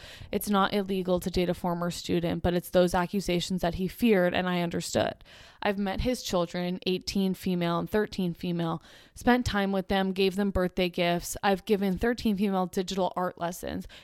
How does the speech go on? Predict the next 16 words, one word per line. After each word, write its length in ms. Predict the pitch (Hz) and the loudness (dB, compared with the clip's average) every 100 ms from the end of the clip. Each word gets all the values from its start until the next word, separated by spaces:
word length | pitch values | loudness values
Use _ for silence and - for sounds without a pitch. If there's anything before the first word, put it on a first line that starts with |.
| _ | _
They 220 | 190 214 | 2 4
saw 300 | 262 - 226 | 4 2 0
me 160 | 220 196 | 2 -2
pregnant 520 | - 202 208 202 185 | 0 0 0 -4 -4
but 120 | 202 | -2
have 180 | 185 185 | -2 -2
not 220 | 190 190 | 0 -2
met 320 | 185 180 185 - | -2 -4 -4 -6
their 140 | 175 | -10
sibling. 560 | - 202 196 - 226 240 | -8 -6 -6 -8 -10 -8
I 120 | 196 | -4
was 160 | 185 180 | -2 -2
introduced 600 | 202 196 208 190 190 - | -2 0 0 2 0 -2
as 180 | 190 185 | -6 -4
a 60 | 180 | -6
friend. 720 | - - 220 220 - - - | -8 -6 -2 -2 -2 -8 -14